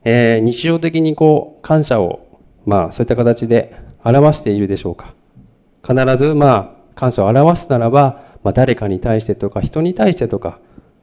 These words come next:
まあ、そういう感謝を表す対象があると思います。こう、自分が、こう、神様に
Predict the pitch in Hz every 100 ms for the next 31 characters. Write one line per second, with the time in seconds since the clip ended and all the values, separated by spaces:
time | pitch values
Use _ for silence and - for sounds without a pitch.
0 | _ 117 120 90 - _ _ - 143 147
1 | - 277 240 135 107 120 127 - - -
2 | 123 120 127 123 143 120 - - _ -
3 | 113 98 82 - - - - 101 95 92
4 | 92 - - - - _ _ _ _ _
5 | - 95 90 92 104 120 123 131 135 107
6 | - - 107 156 165 160 135 120 104